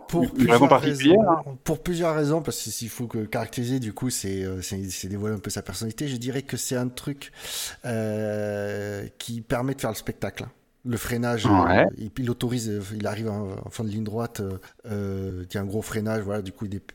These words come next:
Speaker 1: des dépassements. À mon avis, et suivant, euh, suivant la façon de, de piloter, euh, des pilotes, euh, il y a plusieurs trajectoires possibles pour le prendre.
Speaker 2: C'est vrai.
Speaker 1: Et suivant la co-, la, la, la situation, euh, soit tu prends tout de suite à la corde, soit justement tu vas loin, puis tu reviens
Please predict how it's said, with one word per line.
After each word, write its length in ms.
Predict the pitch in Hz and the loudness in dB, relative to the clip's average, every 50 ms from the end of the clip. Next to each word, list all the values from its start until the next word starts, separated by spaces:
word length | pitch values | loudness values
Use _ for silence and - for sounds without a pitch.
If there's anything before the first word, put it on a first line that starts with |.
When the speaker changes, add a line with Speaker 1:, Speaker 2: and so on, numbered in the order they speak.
| _ _ _ - | _ _ _ -8
Speaker 1:
des 60 | 104 | -6
dépassements. 720 | 98 101 92 - 98 95 - - 110 113 127 139 160 170 - - - _ _ _ - | -6 -6 -4 -4 -6 -6 -4 -4 -2 -2 -2 -4 -4 -8 -12 -18 -20 _ _ _ 0
À 100 | 127 139 | 2 4
mon 200 | 160 151 151 147 | 6 6 6 6
avis, 480 | 143 139 131 131 135 135 131 - - - _ _ _ - - | 6 4 2 0 -4 -6 -6 -8 -12 -12 _ _ _ -8 -4
et 260 | 110 107 104 104 101 | -4 -2 -2 -2 -4
suivant, 500 | - - - 127 117 120 127 131 131 120 104 - | -4 -4 -6 -4 -2 -2 -2 0 -2 -2 -4 -4
euh, 280 | 110 110 110 107 101 | -4 -2 -2 -2 -4
suivant 320 | 98 - - 127 120 135 135 | -4 -6 -6 -2 -2 0 0
la 140 | 127 120 107 | 0 0 -2
façon 300 | - - 123 - - 127 | -2 -4 -6 -4 -4 -4
de, 840 | 120 110 107 104 101 101 98 101 98 98 98 98 98 98 98 98 98 | -2 -2 -2 -2 -2 -2 -2 -2 -4 -4 -4 -4 -4 -4 -6 -6 -6
de 100 | 104 101 | -8 -8
piloter, 540 | - - - 110 110 - - 123 120 120 117 | -8 -8 -6 -6 -6 -4 -4 -6 -4 -2 -2
euh, 440 | 107 98 98 98 95 95 95 95 95 | -2 -2 -2 -2 -2 -2 -4 -4 -6
des 80 | 104 | -8
pilotes, 400 | - - - 107 113 110 110 - - - - - - - - | -10 -8 -4 -4 -4 -4 -4 -8 -14 -14 -14 -14 -14 -12 -8
euh, 140 | - 104 104 | -6 -4 -4
il 60 | 101 | -2
y 60 | 101 - | -4 -4
a 40 | - | -4
plusieurs 360 | - - 165 143 156 147 - | -4 -4 -4 -2 -2 -4 -4
trajectoires 500 | - - 135 120 127 - - 131 117 - | -2 -4 -2 -2 -2 -4 -4 -6 -6 -4
possibles 340 | - 117 - - 113 104 95 | -6 -6 -6 -4 -6 -6 -6
pour 140 | - 107 | -6 -6
le 60 | 98 92 | -6 -6
prendre. 360 | - 98 101 110 127 156 - _ _ _ _ - - | -6 -6 -6 -6 -6 -8 -12 _ _ _ _ -6 4
Speaker 2:
C'est 120 | - 110 | 6 8
vrai. 260 | 101 101 95 85 - - - - - | 10 10 10 8 6 0 -12 -8 -6
Speaker 1:
Et 80 | 123 107 | -4 -4
suivant 280 | - - - 113 117 | -4 -4 -2 -2 -2
la 80 | 110 104 | -2 -2
co-, 120 | - - - | -4 -4 -4
la, 200 | 117 107 104 98 | -4 -4 -2 -2
la, 160 | 101 98 95 | -2 -2 -2
la 140 | 95 101 98 | -4 -4 -4
situation, 680 | - - 107 - - 101 - - - 113 110 110 98 92 | -4 -4 -6 -6 -6 -6 -6 -4 -4 -4 -4 -4 -4 -6
euh, 60 | 92 87 - - - - | -6 -8 -10 -14 -14 -8
soit 200 | - - 123 110 | -4 -2 -2 -2
tu 140 | - - 107 | -2 -4 -8
prends 180 | - 107 110 | -4 -4 -6
tout 160 | 104 - - 113 | -6 -4 -8 -10
de 60 | - | -6
suite 180 | - 120 - | -6 -4 -4
à 40 | 120 110 | -2 -2
la 100 | 110 107 | -2 -4
corde, 300 | - - 113 113 107 101 | -2 -4 -4 -2 -2 -4
soit 160 | - - 110 | -6 -6 -8
justement 320 | 98 101 - - 110 110 104 | -8 -6 -8 -6 -4 -4 -4
tu 160 | - - 104 | -6 -6 -4
vas 100 | 104 98 | -4 -2
loin, 280 | 101 107 110 110 107 | -2 -2 -2 -2 -2
puis 160 | 104 - - - | -4 -6 -10 -10
tu 100 | - 104 | -10 -8
reviens 320 | 92 101 95 101 110 107 | -6 -6 -4 -4 -4 -4